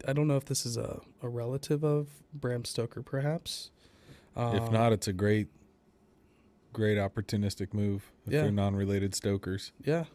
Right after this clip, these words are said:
Speaker 1: Hundred and twenty-five years of Dracula. So,
Speaker 2: I
Speaker 1: a
Speaker 2: could
Speaker 1: little
Speaker 2: get
Speaker 1: bit,
Speaker 2: down with that, too.
Speaker 1: yeah, a little bit out of the, uh, the realm of, of, I guess, uh, it's a, not necessarily cryptid, but a monster,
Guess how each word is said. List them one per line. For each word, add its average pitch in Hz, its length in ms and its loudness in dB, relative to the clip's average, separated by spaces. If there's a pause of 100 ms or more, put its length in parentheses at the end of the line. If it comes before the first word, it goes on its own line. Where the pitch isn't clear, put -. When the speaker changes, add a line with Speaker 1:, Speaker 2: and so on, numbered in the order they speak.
(440)
Speaker 1:
Hundred 143 240 2
and 147 80 -4
twenty-five 143 540 0
years 135 260 -2
of 131 100 -4
Dracula. 123 540 -6 (140)
So, 120 380 -2 (680)
Speaker 2:
I - 60 2
Speaker 1:
a - 20 6
Speaker 2:
could 151 80 2
Speaker 1:
little 196 140 10
Speaker 2:
get 160 80 8
Speaker 1:
bit, 143 80 8
Speaker 2:
down 98 180 6
with 92 120 -2
that, 95 180 2
too. 101 200 2
Speaker 1:
yeah, 131 200 6
a - 20 2
little 147 220 6
bit 143 200 6
out 131 160 2
of 127 120 0
the, 123 180 0
uh, 113 240 0 (120)
the 131 60 -6
realm 131 360 2
of, 123 240 -4 (100)
of, 117 220 -4
I 117 100 -2
guess, 117 320 -4
uh, 110 240 -4 (640)
it's - 200 -4
a, 127 160 0 (340)
not 143 140 2
necessarily 139 440 0
cryptid, 143 380 2
but 139 140 2
a - 20 0
monster, 127 600 -2